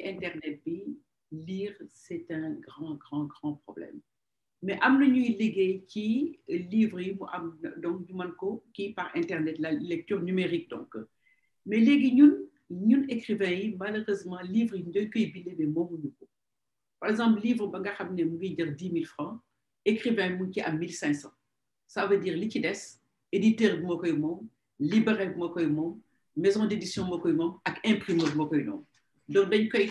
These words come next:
tong-tong, comme on dit, dootu am lu bari. Donc, mais de plus en plus, ñu ngi am na livre yi nga xam ne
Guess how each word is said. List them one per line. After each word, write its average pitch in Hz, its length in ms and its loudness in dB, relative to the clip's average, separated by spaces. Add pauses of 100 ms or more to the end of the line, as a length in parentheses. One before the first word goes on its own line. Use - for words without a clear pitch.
(120)
tong-tong, 196 440 -4
comme 196 160 2
on 196 100 0
dit, 175 380 -6
dootu 165 300 -6
am 170 140 0
lu 156 80 -2
bari. 147 180 -4 (520)
Donc, 233 280 0
mais 240 160 4
de 247 100 2
plus 302 300 6
en 226 160 0
plus, - 500 -6 (100)
ñu 202 160 2
ngi 226 460 4 (360)
am 202 260 -2
na 190 220 -2
livre 196 260 -2
yi 185 100 0
nga 190 100 -4
xam 165 260 -4
ne 226 200 -4